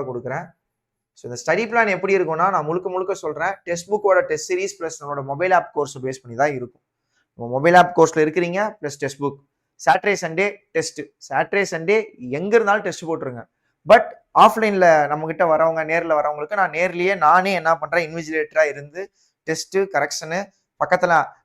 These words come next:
இப்போ ஒரு டெஸ்ட் வைக்கிறேன், நூறு கொஸ்டின் டெஸ்ட் வைக்கிறேன்னா அந்த டெஸ்ட்ல இருக்கிற கொஸ்டினை கேட்பேன். அந்த கொஸ்டின் நீங்க சொன்னாதான் வெளியில. அது மாதிரி ஒரு ஸ்ட்ரிக்டா தான் வந்து பாத்தீங்கன்னா அடுத்த அறுபது நாள் போகும். அது மாதிரி தான். So, இது மாதிரி நீங்க ஒரு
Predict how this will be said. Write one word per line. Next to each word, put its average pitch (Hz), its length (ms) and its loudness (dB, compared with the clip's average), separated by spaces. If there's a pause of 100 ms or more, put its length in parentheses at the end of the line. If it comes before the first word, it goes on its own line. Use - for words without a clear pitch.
இப்போ 151 140 0 (160)
ஒரு 143 120 0 (160)
டெஸ்ட் 170 280 -4
வைக்கிறேன், 170 320 0 (320)
நூறு 165 200 0
கொஸ்டின் 190 260 -6
டெஸ்ட் 175 220 -4
வைக்கிறேன்னா 156 360 0 (440)
அந்த 127 140 0 (100)
டெஸ்ட்ல 175 240 0
இருக்கிற 196 240 2
கொஸ்டினை 180 260 -4 (120)
கேட்பேன். 185 360 2
அந்த 180 140 -4
கொஸ்டின் 170 280 -10
நீங்க 147 200 -10
சொன்னாதான் 185 420 2
வெளியில. 139 240 -2 (240)
அது 131 160 -14
மாதிரி 180 200 0
ஒரு 147 80 -8
ஸ்ட்ரிக்டா 160 280 0 (100)
தான் 175 140 2
வந்து 151 160 -8
பாத்தீங்கன்னா 147 320 -4
அடுத்த 151 220 -6
அறுபது 143 220 -2
நாள் 147 220 -4
போகும். 143 260 -6 (380)
அது 127 160 -10
மாதிரி 143 240 -2
தான். 175 120 -6 (440)
So, - 80 -14 (100)
இது 185 140 -6
மாதிரி 220 180 2 (100)
நீங்க 196 180 -2 (100)
ஒரு 185 100 2